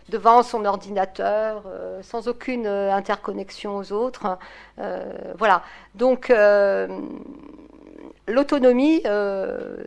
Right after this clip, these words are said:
c'est la possibilité de pouvoir exercer un contrôle sur sa formation et faire en sorte que cette autonomie puisse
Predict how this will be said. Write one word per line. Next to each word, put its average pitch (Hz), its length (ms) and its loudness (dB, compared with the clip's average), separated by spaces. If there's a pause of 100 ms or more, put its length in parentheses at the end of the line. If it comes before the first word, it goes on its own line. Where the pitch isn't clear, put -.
c'est - 420 4
la 233 100 8
possibilité 214 640 -6
de 214 100 -2
pouvoir 202 580 -4 (360)
exercer 208 800 0 (180)
un 196 140 -4
contrôle 214 680 2
sur - 220 -14
sa 202 160 -6
formation 185 720 -4 (1000)
et 214 380 0 (220)
faire 220 240 0
en 220 100 -2
sorte 254 320 2
que 233 100 -4
cette 214 280 -4
autonomie 226 560 -4
puisse - 640 -12